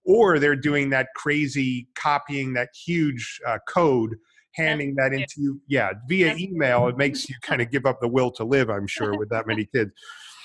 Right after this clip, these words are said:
Speaker 1: Um, but there is a way with the music theory dot net assignments for the kids to copy a link instead of the code. Um, and then what happens is when the kids submit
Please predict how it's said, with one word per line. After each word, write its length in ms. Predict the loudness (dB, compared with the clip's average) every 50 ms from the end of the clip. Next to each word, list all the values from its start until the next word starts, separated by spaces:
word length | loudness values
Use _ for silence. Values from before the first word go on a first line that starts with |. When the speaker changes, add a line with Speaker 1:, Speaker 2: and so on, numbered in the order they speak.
| -20 -20 -20 _ _ -10 _
Speaker 1:
Um, 280 | -2 0 0 0 0 -2 -2 -2
but 160 | -2 0 2
there 180 | 2 2 2 2
is 320 | 2 2 0 0 2 2
a 80 | 2 2
way 320 | 2 2 2 2 2 0 0
with 240 | 0 0 -2 0
the 60 | -2 -2
music 360 | 0 -2 -2 -2 -2 -4 -6 -6 _ _ _ _
theory 240 | -4 -2 -2 0 0
dot 220 | 0 0 0 0
net 140 | -2 -2 -4
assignments 440 | -4 -6 -4 -2 -2 -2 -2 -4 -6
for 120 | -6 -6
the 80 | -6 -6
kids 260 | -4 -6 -6 -6 -8
to 80 | -12 -10
copy 400 | -4 -2 -2 0 0 -2 -4 -4
a 40 |
link 480 | -4 -4 -4 -4 -2 -2 -2 -4 -6 -8 -10
instead 640 | -10 -10 -10 -10 -10 -6 -4 -2 0 0 -2 -4 -8 -14 _ -10 -10
of 120 | -8 -6
the 80 | -6 -6
code. 460 | -6 -4 -2 -2 0 2 2 0 0 -4 -10 _ _ -20 -20 -20 -20 -20 _ _ -4 -2
Um, 240 | -2 0 -2 -2 -4 -4
and 160 | -2 -2 0 0
then 140 | 0 2
what 140 | 2 0 0
happens 500 | 0 0 0 0 0 0 -2 -4 -2 -2
is 180 | -4 -4 -2 -2
when 140 | -4 -2 -2
the 80 | -4
kids 380 | -4 -2 -2 -2 -2 -2 -4 -4
submit 300 | -4 0 0 0 0